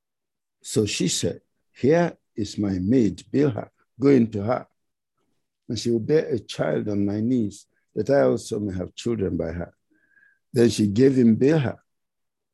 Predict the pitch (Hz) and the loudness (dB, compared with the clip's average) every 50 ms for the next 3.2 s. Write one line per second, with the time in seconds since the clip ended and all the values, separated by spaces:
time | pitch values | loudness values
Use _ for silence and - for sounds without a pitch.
0 | _ _ - 101 104 107 110 113 110 104 90 92 87 78 - - - 90 117 131 | _ _ -6 -2 0 2 2 4 2 2 0 -2 -6 -10 -12 -12 -8 -6 -6 -6
1 | 226 - 110 - - _ _ _ _ _ - 147 - 113 92 92 156 175 - - | -6 -8 -10 -12 -18 _ _ _ _ _ -6 -4 -4 -2 0 0 0 0 0 0
2 | - 104 104 101 101 107 127 147 156 151 - - 107 101 - - - 85 82 98 | -2 -2 -4 -6 -2 0 2 4 4 2 2 0 -4 -4 -6 -8 -10 -8 -4 -4
3 | 120 - - - | -4 -4 -4 -8